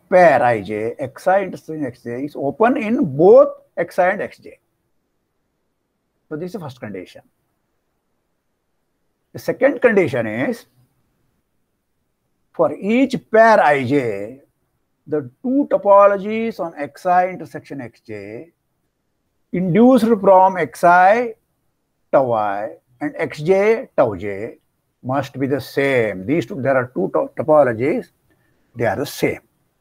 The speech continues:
Okay. See, X I intersection X J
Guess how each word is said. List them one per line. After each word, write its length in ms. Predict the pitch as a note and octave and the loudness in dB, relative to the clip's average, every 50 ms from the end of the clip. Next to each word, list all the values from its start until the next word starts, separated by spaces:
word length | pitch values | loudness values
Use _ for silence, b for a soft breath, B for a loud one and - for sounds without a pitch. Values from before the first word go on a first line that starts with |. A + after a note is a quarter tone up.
| _ _ _ _ _ _ _ _ _ _ _ _ _ _ _ _ _ _ _ _ _ _ _ _ _ - | _ _ _ _ _ _ _ _ _ _ _ _ _ _ _ _ _ _ _ _ _ _ _ _ _ -14
Okay. 400 | C3+ A#2 - - E3 A2 - - _ _ _ _ _ _ _ _ _ | -12 -4 0 0 0 0 -2 -6 _ _ _ _ _ _ _ _ _
See, 200 | - A#3 A3+ - | -4 -4 -2 0
X 300 | - D3+ D3+ - - - | 0 0 0 0 2 4
I 200 | G3 G3+ G#3+ A#3 | 4 6 6 4
intersection 420 | A#3 A3+ G3 E3+ E3+ F3 D3+ E3+ D#3+ | 2 0 -2 -8 -10 -10 -10 -8 -10
X 160 | C3+ A#2+ - | -10 -10 -12
J 500 | A2+ G#2+ A#2+ B2 C3+ C#3+ E3 - - C#5+ | -12 -10 -8 -6 -6 -6 -6 -6 -8 -10